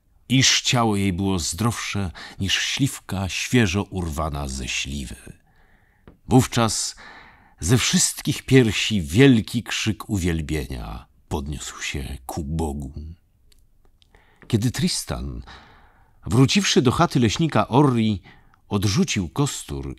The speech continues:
i zdjął z siebie burkę pielgrzyma, poznał jasno w sercu,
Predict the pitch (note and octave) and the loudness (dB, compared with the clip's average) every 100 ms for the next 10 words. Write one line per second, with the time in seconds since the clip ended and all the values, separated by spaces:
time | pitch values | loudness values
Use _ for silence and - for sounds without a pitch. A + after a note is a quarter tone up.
0 | - F#2+ F#2 D#3+ D#3 - - D3+ G2 D3+ | -6 -6 2 4 4 2 0 2 2 2
1 | E3+ - G#2 F#2+ E2 E2+ C#3 A#2 G2+ E2 | 0 -2 -2 -2 -2 0 0 2 0 -6
2 | - _ _ _ _ _ C3+ C#3 G#2 A2+ | -16 _ _ _ _ _ 0 2 0 0
3 | G2 E2 E2+ - E2 - D#2 D2 - - | 2 0 -2 -6 -6 -6 -6 -6 -8 -10